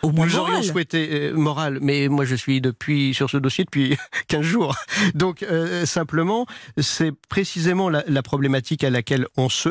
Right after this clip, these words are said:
Speaker 2: heurte. Une fois encore, euh, un actionnaire a pris ses responsabilités, a proposé un plan de poursuite et de
Speaker 1: D'accord.
Speaker 2: l'argent. Ça a
Speaker 1: Mais il y a
Speaker 2: été
Speaker 1: une urgence.
Speaker 2: ignoré.
Speaker 1: Il y a une gérant-, il y a une urgence,
Speaker 2: Et
Speaker 1: Philippe
Speaker 2: donc,
Speaker 1: Beaune,
Speaker 2: c'est,
Speaker 1: j'entends.
Speaker 2: ça a été aujourd'hui, euh, c'est aujourd'hui géré par un administrateur
Speaker 1: Mhm.
Speaker 2: provisoire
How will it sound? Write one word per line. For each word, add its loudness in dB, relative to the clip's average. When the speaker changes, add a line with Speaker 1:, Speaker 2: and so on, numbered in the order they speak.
Speaker 2:
heurte. -4
Une 2
fois -2
encore, 0
euh, 2
un 2
actionnaire 0
a 0
pris 0
ses 0
responsabilités, 0
a 0
proposé 0
un 2
plan -2
de 2
poursuite -2
et 4
de 2
Speaker 1:
D'accord. 0
Speaker 2:
l'argent. -4
Ça 0
a 2
Speaker 1:
Mais 2
il 2
y -
a 0
Speaker 2:
été 2
Speaker 1:
une 0
urgence. 4
Speaker 2:
ignoré. -2
Speaker 1:
Il 2
y 2
a 2
une 2
gérant-, 0
il 2
y 4
a 2
une 0
urgence, 2
Speaker 2:
Et 4
Speaker 1:
Philippe 2
Speaker 2:
donc, 4
Speaker 1:
Beaune, 0
Speaker 2:
c'est, 0
Speaker 1:
j'entends. 2
Speaker 2:
ça 0
a 0
été 0
aujourd'hui, 0
euh, 0
c'est 0
aujourd'hui 2
géré 2
par 0
un 2
administrateur 0
Speaker 1:
Mhm. -2
Speaker 2:
provisoire 0